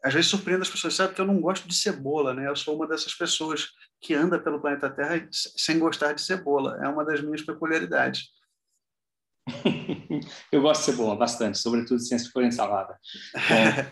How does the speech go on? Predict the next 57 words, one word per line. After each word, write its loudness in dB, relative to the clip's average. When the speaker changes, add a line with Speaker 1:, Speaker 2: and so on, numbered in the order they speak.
Speaker 1:
<laughs> -20
Speaker 2:
mas 2
enfim, -2
a -4
gente 2
não 4
tem 2
que -6
estar 2
também 4
alinhado 4
em 4
tudo. -2
Cara, 4
eu 10
não 6
sei -4
o 4
que 2
é 6
que 2
eu 6
falo 2
de -2
mim, 4
porque 0
a 6
gente 2
sempre -2
tem 6
muita 2
coisa -2
que -12
pode -4
falar, -2
afinal 0
de -14
contas -6
já 0
são 0
alguns -2
anos, -2
mas 4
o -4
que -2
é 0
que -2
eu 0
gosto 0
de -8
fazer? 4
Então, 0
deixa 2
eu -4
tirar 4
aqui -2
um 4